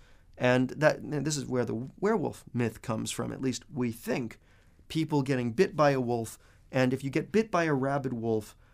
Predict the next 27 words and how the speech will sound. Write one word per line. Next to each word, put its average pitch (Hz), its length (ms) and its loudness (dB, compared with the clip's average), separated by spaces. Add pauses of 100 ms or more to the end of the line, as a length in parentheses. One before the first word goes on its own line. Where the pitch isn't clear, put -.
(360)
the - 80 -10
bite 156 400 2
heals, - 760 -4 (460)
and 139 100 4
it 147 140 -2
can 147 160 -2
take 147 360 -4
months 127 720 -4 (340)
before 170 420 0
the 135 120 0
rabies 143 580 0 (120)
actually 131 460 -2
kills 156 520 -4
you. 107 260 -8 (500)
And 143 180 4
in 147 280 0
seventy-five 202 520 0
percent 170 240 -2
of 156 60 0
the 147 60 -2
cases, 139 480 -2
if 110 180 -8
you're 113 120 -4
not 139 340 0
vaccinated 123 580 -4
for 127 140 -10
rabies, 123 500 0